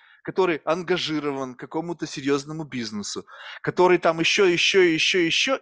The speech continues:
и вот его отдел юридический, который зачем-то тратит он на него огромное количество денег, получает с чем-то, с чем поработать можно. Это же текст, его надо разобрать, потом какие-то свои возражения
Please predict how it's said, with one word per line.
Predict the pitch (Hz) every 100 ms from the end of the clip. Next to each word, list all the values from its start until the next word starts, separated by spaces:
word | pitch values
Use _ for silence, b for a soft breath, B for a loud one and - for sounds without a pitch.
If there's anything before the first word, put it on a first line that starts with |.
| -
и |
вот | 160 165 -
его | 170 202
отдел | 165 143 196 165
юридический, | 143 151 160 254 - - 165
который | 170 180 160
зачем-то | 160 - 202 151 131 _
тратит | 170 175 147 -
он | 151 147
на |
него | 147 143 139
огромное | 143 165 143
количество | 135 151 - 135
денег, | 175 233 160
получает | 131 131 - 113 135 -
с |
чем-то, | - 120 113 147
с | -
чем | 139
поработать | - 117 123 170 - 277 -
можно. | 139 110 104 B B 160
Это | 156
же | 151 156
текст, | - 294 - 165
его | 151
надо | 147 139
разобрать, | 139 135 139 175 233 -
потом | 147 135
какие-то | 143 160 139
свои | 135 151
возражения | 147 139 139 135 196 226